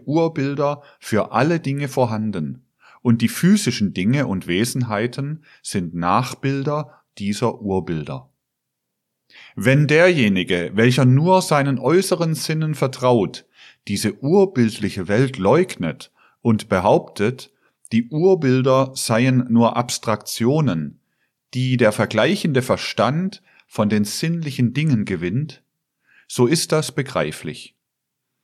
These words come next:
Denn ein solcher kann eben in dieser höheren Welt nicht wahrnehmen.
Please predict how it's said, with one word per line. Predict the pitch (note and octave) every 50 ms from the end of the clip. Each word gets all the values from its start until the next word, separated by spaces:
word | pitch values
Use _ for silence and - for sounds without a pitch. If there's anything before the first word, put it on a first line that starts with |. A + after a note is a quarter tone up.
| _ _ _ -
Denn | A#2 B2 C3
ein | C#3 C#3 C3
solcher | C3 - C3+ C#3 F3 G#3 G3+ - - A2 G#2+ G#2 - -
kann | - - A#2+ C3+ C#3+
eben | - B2 B2+ C3+ C#3 C#3+ D#3 D3+
in | B2 A2 A#2
dieser | A#2 B2 A2 - A2 G2+
höheren | G#2 A2+ B2 D3+ D#3 - D3 B2+ A#2 F2+
Welt | F#2 F2+ A#2 C#3 D3+ - -
nicht | G#2 A#2+ A#2+ - - -
wahrnehmen. | G2 F2 F2 G#2 A2 F#2+ E2 D#2 D#2 D2+ - - B2